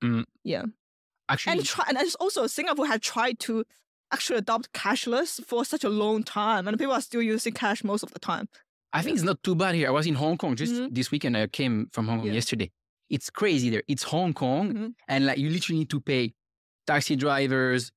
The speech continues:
Speaker 2: Yeah.
Speaker 1: M R T,
Speaker 2: Everything
Speaker 1: just
Speaker 2: cash.
Speaker 1: cash. You can't use a f-, a freaking card. And I'm
Speaker 2: Uh.
Speaker 1: like, "How is that possible in Hong Kong
Speaker 2: Oh, really?
Speaker 1: in two thousand twenty-three?"
Speaker 2: I
Speaker 1: Like,
Speaker 2: see.
Speaker 1: it's crazy.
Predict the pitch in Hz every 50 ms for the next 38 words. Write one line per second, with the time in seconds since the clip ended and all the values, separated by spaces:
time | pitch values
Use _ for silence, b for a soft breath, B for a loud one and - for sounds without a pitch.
0 | - - 214 214 139 143 147 143 143 139 135 127 - 151 147 151 226 240 269 254
1 | 240 247 190 175 - 233 208 196 190 165 - 196 170 - - 196 196 180 - 202
2 | 190 160 160 139 - - _ _ _ - - - - - 156 - - 151 135 127
3 | - 151 - 127 113 113 113 117 117 120 123 127 127 113 - - - - 165 170
4 | 170 165 147 143 143 131 - 147 151 - - 151 135 - 123 113 107 127 143 147
5 | 147 147 - - 151 151 175 214 220 214 214 240 262 285 226 - 147 165 147 180
6 | 151 143 156 143 - 156 143 139 131 - - 151 156 139 123 110 101 - - 104
7 | 113 - - - 147 147 131 127 131